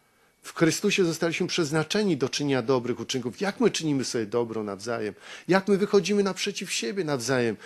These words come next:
Jak my pielęgnujemy relacje chrześcijańskie ze sobą nawzajem? Czy ogrzewamy je z powodu przyjmowania miłości Chrystusowej do siebie, czy zaniedbujemy je sobie, żyjemy swoim życiem?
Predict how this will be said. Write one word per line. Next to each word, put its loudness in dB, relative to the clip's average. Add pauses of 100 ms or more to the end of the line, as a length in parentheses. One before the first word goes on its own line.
(180)
Jak 4
my 6
pielęgnujemy 8
relacje 8
chrześcijańskie 0
ze -6
sobą -4
nawzajem? -2 (2250)
Czy 4
ogrzewamy 4
je 2 (280)
z -8
powodu 6 (160)
przyjmowania 4
miłości 4
Chrystusowej 0
do 0
siebie, -2
czy 0 (180)
zaniedbujemy 4
je 6
sobie, 0
żyjemy 4
swoim 2
życiem? -2